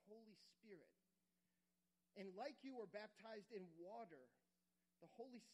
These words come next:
Spirit wants to, uh, you know, this word may not be a popular word, but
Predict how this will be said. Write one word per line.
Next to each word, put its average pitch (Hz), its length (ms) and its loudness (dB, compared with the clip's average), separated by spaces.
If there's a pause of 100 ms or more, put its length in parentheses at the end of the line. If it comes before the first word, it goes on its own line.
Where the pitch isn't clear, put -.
Spirit 226 320 -2
wants 180 320 -2
to, 190 160 0 (480)
uh, 170 240 -2
you 202 160 0
know, 180 160 0
this 226 160 -4
word 240 320 2
may 214 160 4
not 214 160 0
be 190 160 0
a - 60 -6 (180)
popular 220 560 -4
word, 214 240 -4 (1040)
but 185 240 6